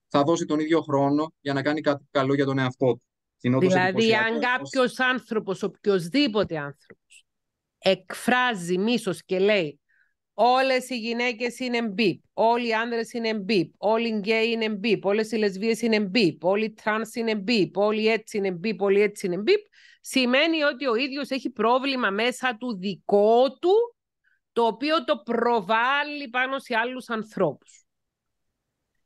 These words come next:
Speaker 2: Τώρα, αν ένας συγκεκριμένος άνθρωπος, ο οποίος έχει πολλές ιδιότητες, είναι Έλληνας, είναι ψηλός, είναι κοντός, είναι παχής, είναι άνδρας, είναι γυναίκα,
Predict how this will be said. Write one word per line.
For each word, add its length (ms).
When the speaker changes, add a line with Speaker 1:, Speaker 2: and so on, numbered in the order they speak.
Speaker 2:
Τώρα, 480
αν 640
ένας 420
συγκεκριμένος 920
άνθρωπος, 560
ο 40
οποίος 160
έχει 220
πολλές 480
ιδιότητες, 760
είναι 600
Έλληνας, 640
είναι 500
ψηλός, 600
είναι 160
κοντός, 480
είναι 140
παχής, 520
είναι 180
άνδρας, 380
είναι 120
γυναίκα, 840